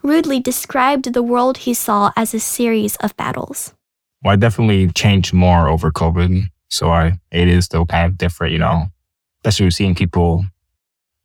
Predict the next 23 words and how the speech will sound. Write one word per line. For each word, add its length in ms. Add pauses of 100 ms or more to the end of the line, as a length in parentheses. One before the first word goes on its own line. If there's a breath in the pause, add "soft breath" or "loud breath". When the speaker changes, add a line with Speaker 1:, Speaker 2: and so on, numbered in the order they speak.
Speaker 2:
you 80
know, 40
battling, 520 (200)
fighting 220
their 140
own 180
battles 460
and 100
their 140
own 100
private 300
battles. 400
And 120
then 320
they're 220
different 400
too. 240
So 240
it's, 360 (840)
it's 100
just 160
different, 320
really. 300